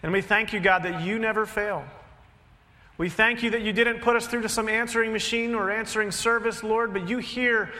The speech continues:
each one of our prayers. And the truth is, God, that you answer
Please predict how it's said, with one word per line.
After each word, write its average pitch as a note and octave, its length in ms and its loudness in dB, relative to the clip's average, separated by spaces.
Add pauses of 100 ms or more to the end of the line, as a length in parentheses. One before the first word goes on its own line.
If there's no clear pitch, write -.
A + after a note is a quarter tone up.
(280)
each A#3+ 260 -2
one A#3+ 180 0
of A3+ 120 0
our A3+ 100 0
prayers. G#3 560 -2
And F3 100 -4
the E3+ 60 -4
truth A3+ 380 -4
is, G3+ 160 2
God, F3+ 380 -2
that F3 140 -6
you G3+ 200 -4
answer G#3 580 -6